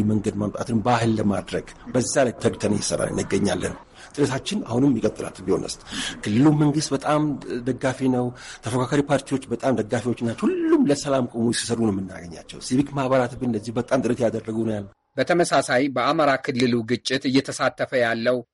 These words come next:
Speaker 2: ራሱን ፋኖ ብሎ የሚጠራውና የኢትዮጵያ መንግስት ደግሞ ጽንፈኛ ቡድን የሚለው ታጣቂ ኃይል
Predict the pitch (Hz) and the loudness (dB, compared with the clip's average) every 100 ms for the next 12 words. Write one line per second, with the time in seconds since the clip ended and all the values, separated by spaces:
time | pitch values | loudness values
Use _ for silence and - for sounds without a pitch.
0 | - 123 139 - 139 139 143 135 127 123 | -6 0 0 2 0 0 2 2 2 2
1 | 123 123 110 120 123 113 120 120 120 135 | 2 2 2 2 0 0 0 2 2 2
2 | 139 _ _ 127 147 160 - 143 131 123 | 0 _ _ -2 -2 -2 0 0 2 0
3 | 120 123 123 120 131 139 - 156 170 135 | -4 -2 -2 2 0 0 -2 -4 0 2
4 | 131 120 123 120 113 127 131 120 135 180 | 2 2 0 -2 0 0 2 4 2 2
5 | 139 120 113 117 117 127 139 | 0 0 0 0 -2 2 2